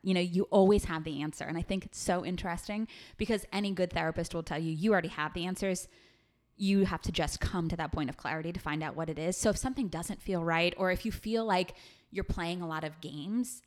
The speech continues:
the chances are then it's not really what's for you, right? If you're, like, really hyperventilating, thinking about, "Should I text him back or should I wait another hour?" Or you're checking your phone nonstop and it feels like games or manipulation or gaslighting or anything that doesn't feel good,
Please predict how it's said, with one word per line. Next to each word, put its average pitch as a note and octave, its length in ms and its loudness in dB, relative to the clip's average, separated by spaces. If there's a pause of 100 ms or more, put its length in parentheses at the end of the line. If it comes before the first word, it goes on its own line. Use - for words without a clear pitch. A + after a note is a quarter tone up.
(160)
the A#3 180 2
chances D#4+ 440 -6
are F#3+ 200 2
then F3 340 2
it's - 220 -4
not A#3 260 -2
really F#3+ 540 -2 (220)
what's - 240 -2
for B2 240 -4
you, F2+ 240 -12
right? F3 200 0
If - 140 -6
you're, G#3+ 240 4
like, F#3+ 180 -4 (400)
really B3 380 4
hyperventilating, F#3+ 1200 2
thinking G3 280 -2
about, F#3 200 2 (280)
"Should - 140 2
I A3+ 40 2
text - 260 0
him A#3 80 2
back G#3+ 240 -2
or B3 60 0
should - 120 0
I G#3 60 2
wait G3 160 2
another G3 300 -2
hour?" D#3 260 0
Or D#3 280 0 (280)
you're G#3+ 80 6
checking A3+ 280 6
your G3+ 100 4
phone G3 260 4
nonstop G3+ 520 4
and F3 140 4 (280)
it G#3+ 200 -2
feels A3 380 4
like E3 460 2 (320)
games G#3+ 380 2
or E3 40 -2
manipulation F#3+ 640 0
or D#3+ 60 -4
gaslighting F3+ 540 2
or - 40 -2
anything E4+ 380 -2
that D4 120 -2
doesn't G3+ 340 -6
feel F#3 280 2
good, D#3+ 500 -2